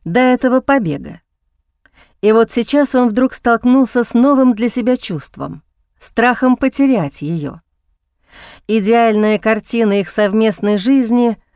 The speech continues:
дала трещину. «Ну и как ты собираешься удержать ее?»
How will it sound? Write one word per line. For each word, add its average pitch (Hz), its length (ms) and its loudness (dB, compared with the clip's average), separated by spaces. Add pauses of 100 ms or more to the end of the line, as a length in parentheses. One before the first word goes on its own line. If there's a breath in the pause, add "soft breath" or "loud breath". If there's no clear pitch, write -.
(180)
дала 240 340 2
трещину. 156 800 -6 (1120)
«Ну 220 200 2
и 285 100 2
как 196 320 -2
ты 208 140 -2
собираешься 214 720 0
удержать 180 720 -4
ее?» 190 420 -8